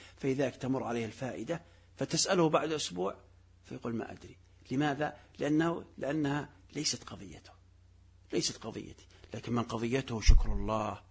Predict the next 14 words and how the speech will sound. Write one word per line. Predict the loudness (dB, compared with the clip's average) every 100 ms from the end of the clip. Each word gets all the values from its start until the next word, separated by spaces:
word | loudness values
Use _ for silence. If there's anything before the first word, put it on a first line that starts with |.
| -20 -20 -12
والقناعة | -10 -8 -6 -2 -2 -2 -4 -10 -14 -20 -20 -20 -18 -6
ومعرفة | -2 -2 -2 -2 -2 -4 -6
حديث | -6 -4 0
النبي، | 0 0 -2 -6 -8 -20 -4
درر | 4 8 8 6 -10 -20 -20 -20 -20 -20 -20 -14 -8
أحاديث | -2 0 0 0
النبي، | 0 0 -2 -4 -10 -14
تجده | -10 -6 -4 -4 -4 -6
يضبطها، | -8 -8 -12 -10 -8 -6
لأنه | -4 0
لا | 0
تحتاج | -2 -6 -6
حفظ، | -8 -10
فهم. | -6 -4 -4